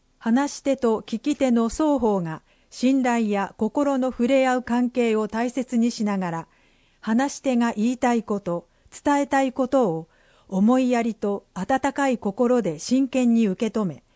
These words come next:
その人に寄り添いながら傾聴しています。また、日常の悩み事や胸の中の思いを誰かに話したり聞いてもらうことで、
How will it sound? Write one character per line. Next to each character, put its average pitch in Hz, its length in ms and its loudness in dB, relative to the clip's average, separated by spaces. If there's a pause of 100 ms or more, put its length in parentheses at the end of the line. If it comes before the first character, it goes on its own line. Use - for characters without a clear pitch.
(540)
そ 240 200 0
の 285 100 2
人 262 240 -4
に 196 140 2
寄 190 100 2
り 254 140 -2
添 269 180 0
い 247 60 2
な 247 100 2
が 214 140 -2
ら 156 180 -8 (100)
傾 233 200 0
聴 214 240 -2
し - 100 -12
て 170 140 -6
い 156 80 -6
ま 151 160 -10
す。 - 200 -20 (880)
ま 190 200 -4
た、 202 260 -6 (340)
日 220 300 -2
常 269 240 -2
の 240 160 0
悩 226 320 -2
み 226 100 2
事 208 280 -4
や 165 240 -4 (340)
胸 233 220 2
の 285 140 0
中 285 280 -2
の 185 200 0
思 214 200 2
い 226 160 0
を 170 220 -4
誰 262 260 0
か 220 160 -6
に 175 140 -4
話 226 340 -2
し - 60 -12
た 220 120 -2
り 160 240 -8
聞 262 180 -2
い 254 40 -6
て 277 120 0
も 262 120 2
ら 254 140 0
う 240 80 -4
こ 247 100 -2
と 247 160 -2
で、 175 180 -6